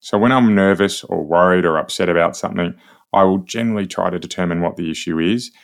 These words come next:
and think about some small items, much like the tip I gave last week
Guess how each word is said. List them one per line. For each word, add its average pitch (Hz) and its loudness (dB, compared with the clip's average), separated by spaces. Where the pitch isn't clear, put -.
and - -4
think - -2
about 170 0
some - -8
small 110 2
items, 85 0
much 143 -2
like 95 -2
the 92 -10
tip 90 -8
I 87 2
gave 82 2
last 80 -2
week 87 -2